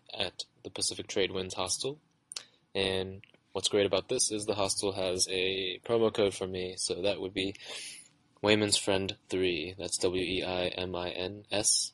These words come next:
F R I E N D three. 'Cause you're all my friends. You all listen to my podcast.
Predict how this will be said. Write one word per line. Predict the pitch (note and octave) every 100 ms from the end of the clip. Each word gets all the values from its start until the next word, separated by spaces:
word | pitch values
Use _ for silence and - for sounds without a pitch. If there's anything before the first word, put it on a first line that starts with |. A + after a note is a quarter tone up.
| _
F | G2 F#2+ -
R | - F2+ F2+ F#2 G2 -
I | F#2 F2+
E | - F#2 F2+ G2+ -
N | F2+
D | F2+ F2 F2 F#2 _ -
three. | F2+ F2 F2+ - _ - - _ -
'Cause | A#2
you're | C3
all | B2+
my | B2+
friends. | B2 G#2+ F#2 F#2 - - -
You | -
all | - A#2
listen | G#2+ A#2+
to | A2
my | A2 G2+
podcast. | - G2+ G2+ -